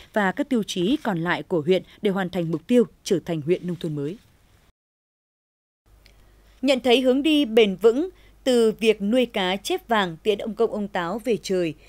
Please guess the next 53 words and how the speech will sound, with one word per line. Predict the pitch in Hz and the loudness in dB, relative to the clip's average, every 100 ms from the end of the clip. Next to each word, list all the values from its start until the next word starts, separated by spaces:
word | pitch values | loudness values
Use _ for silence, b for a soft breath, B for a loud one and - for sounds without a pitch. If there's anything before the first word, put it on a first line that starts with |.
| b | b
mỗi | 214 226 | -2 -2
dịp | - 233 | -2 -6
hai | - 208 | -6 -6
mươi | |
ba | 208 190 | -6 -6
tháng | - 165 | -8 -12
Chạp, | - 233 175 - b b | -4 -2 -2 -6 b b
anh | 277 | -2
Ngô | 277 277 | 0 0
Đình | 208 175 | -2 -4
Vinh | 254 240 | -2 -2
ở | 233 202 156 | 0 -2 -2
thôn | 233 220 214 - | -2 -2 -4 -4
Duyệt | 196 - 143 | -4 -4 -4
Văn, | 220 190 b b | -4 -4 b b
xã | - 233 196 | -2 0 0
Minh | 269 277 | 0 -2
Tân, | 240 226 | 0 0
huyện | 202 | -2
Phù | 165 165 | -6 -8
Cử | - 185 165 - b | -2 0 0 -6 b
đã | 202 196 | -4 -2
mở | 262 247 170 | 2 2 2
rộng | 135 190 185 | 0 -4 -4
quy | - 269 | -4 -2
mô | 240 262 254 - b | 4 6 6 2 b
nuôi | 220 233 | 2 4
cá | 214 190 | 4 -2
chép | 180 349 339 | -2 -6 -4
vàng | 220 185 156 | -4 -4 -6
cho | 208 | -6
hiệu | 196 | -6
quả | - 165 | -4 -6
kinh | - 196 | -6 -10
tế | 175 | -8
cao, | 165 240 233 208 b b - | -4 -4 -4 -6 b b -6
trừ | 247 | -6
chi | 226 285 | -4 -4
phí | 240 208 | -4 -2
mỗi | 254 240 | -2 -2
năm | 262 269 240 | -2 -4 -4
cho | - 214 | -6 -8
thu | 202 202 | -6 -6
lãi | 196 240 320 b b | -6 -6 -8 b b
trên | - 226 196 202 | -4 -2 -2 -6
ba | 202 | -10
trăm | 170 190 165 | -8 -14 -14
triệu | 147 | -12
đồng. | 147 139 - _ _ _ _ _ _ _ _ _ _ _ _ _ _ _ | -10 -12 -16 _ _ _ _ _ _ _ _ _ _ _ _ _ _ _
Năm | 254 302 | 0 2
hai | 302 | 2
nghìn | |
lẻ | 254 | 2